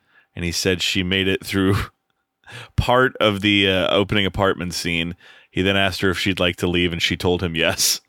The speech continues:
<laughs> Shooting at the mall was suspended over the Christmas season because it would have been too costly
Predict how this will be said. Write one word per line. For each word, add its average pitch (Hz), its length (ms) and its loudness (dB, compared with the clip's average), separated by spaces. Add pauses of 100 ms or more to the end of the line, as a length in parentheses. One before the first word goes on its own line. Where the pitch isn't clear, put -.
<laughs> - 640 -2 (1300)
Shooting 135 320 4
at 123 100 0
the 113 60 0
mall 107 260 4
was 98 140 0
suspended 101 400 0
over 90 100 0
the 87 80 0
Christmas - 380 -2
season 90 320 -2
because 92 260 -2
it 95 80 -2
would 85 80 -4
have 87 60 -4
been 87 120 -4
too - 200 -4
costly 87 640 -2